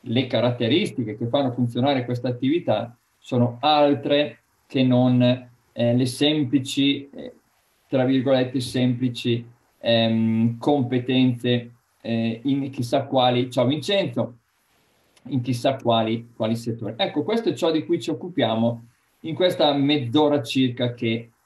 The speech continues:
eh, dedichiamo alla nostra attività. E allora direi di partire immediatamente. Andiamo a fare un giro su quelle che sono le, su quello che è il calendario economico, anzitutto. Andiamo a vedere se riusciamo a farlo apparire.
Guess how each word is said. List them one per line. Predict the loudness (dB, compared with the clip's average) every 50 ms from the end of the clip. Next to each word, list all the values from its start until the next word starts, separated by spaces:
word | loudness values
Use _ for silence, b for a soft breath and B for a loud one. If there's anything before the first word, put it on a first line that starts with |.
| _ _
eh, | -6 -4 -2 -2 0
dedichiamo | 0 2 2 2 0 0 0 0 0 0 0 -2 -2 -2
alla | 0 0 0
nostra | 0 0 -2 -4 -4 -6
attività. | -6 -6 -6 -6 -6 -6 -6 -6 -4
E | -2
allora | 0 2 2 2
direi | 2 0 0 0 0 0 0
di | 2 0 0 0
partire | -2 -2 -2 -2 0 0 0 2 0
immediatamente. | 0 0 -2 0 0 0 0 0 -2 0 0 0 0 0 0 -2 -2 -4 -4 -10 _ _ _ _ b b b b b b b _
Andiamo | -2 0 2 4 4 2
a | 2
fare | 2 0 0 2
un | 0 0 0
giro | 0 0 0 0 0
su | -2 -4 -6
quelle | -2 0 0 0 0
che | 0 -2 -4
sono | -2 -2 -2 0 2 2
le, | 2 2 0 0 -2 -6 _ _ _ _ _ _ _ _ _ _ _ _ _ _ _ _ _ _ _ _ _ _ _ _ _ _ _ _ _ _ _ _ _ -16
su | -10 -8 -4
quello | -2 0 0 0
che | 0 0 0
è | 0
il | 0 0
calendario | 0 2 4 4 4 4 4 2 2 0
economico, | 0 0 0 0 2 2 2 0 0 0 0
anzitutto. | 0 0 0 -2 -6 -4 -2 -2 -2 -2 -2 -4 -4 -4 -4 -4 -6 -12
Andiamo | -8 -4 -2 0 0
a | 0
vedere | -2 -2 -4 -4
se | -4 -4
riusciamo | -4 -4 -4 -4 -2 -2 -2
a | -2
farlo | -2 -2 0 0 -2
apparire. | -2 0 -2 -2 0 0 0 -2 -2 -2 -4 -10